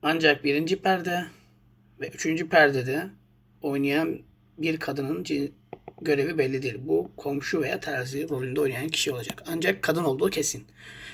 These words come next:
Şimdi bunları hesaba katarak soruları çözüyoruz. Bu bilgilere göre aşağıdaki ifadelerden hangisi kesin olarak doğrudur? Birinci perdede bakkal ve terzi rol almaktadır.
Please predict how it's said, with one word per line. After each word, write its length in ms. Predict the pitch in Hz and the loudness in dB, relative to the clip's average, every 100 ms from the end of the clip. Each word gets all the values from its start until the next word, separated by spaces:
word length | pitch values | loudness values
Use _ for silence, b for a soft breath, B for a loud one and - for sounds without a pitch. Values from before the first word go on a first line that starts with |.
| B | B
Şimdi 380 | - 196 147 - - b b b b | 0 0 0 -6 -16 b b b b
bunları 300 | 190 202 220 | 2 4 6
hesaba 380 | 208 196 208 202 | 6 6 6 6
katarak 400 | 202 196 165 - | 4 2 0 0
soruları 320 | 202 156 143 | 4 4 4
çözüyoruz. 600 | 160 123 110 104 - - B B B B | -2 -6 -10 -10 -10 -12 B B B B
Bu 120 | 226 | 2
bilgilere 380 | 240 214 151 131 | 4 8 8 8
göre 240 | 127 151 - | 4 -4 -2
aşağıdaki 380 | 175 214 196 202 | 4 6 6 4
ifadelerden 520 | 190 151 131 123 127 | 4 4 4 -2 -4
hangisi 680 | - 180 214 202 - 196 - | -2 0 2 0 0 0 0
kesin 300 | 214 196 170 | 0 2 2
olarak 340 | 143 175 - | 0 -2 -2
doğrudur? 520 | 135 120 - - - - _ _ _ _ B B B B B B B B _ _ 185 | -4 -4 -8 -12 -16 -20 _ _ _ _ B B B B B B B B _ _ 2
Birinci 420 | 190 233 226 - | 6 6 4 8
perdede 460 | 226 180 160 185 | 8 8 6 6
bakkal 340 | 175 175 208 208 | 6 6 6 6
ve 100 | 202 | 8
terzi 320 | 202 185 208 | 8 8 8
rol 220 | 196 160 - _ - | 8 4 -6 _ -2
almaktadır. 640 | 156 127 131 131 202 | -2 -2 -4 -6 -8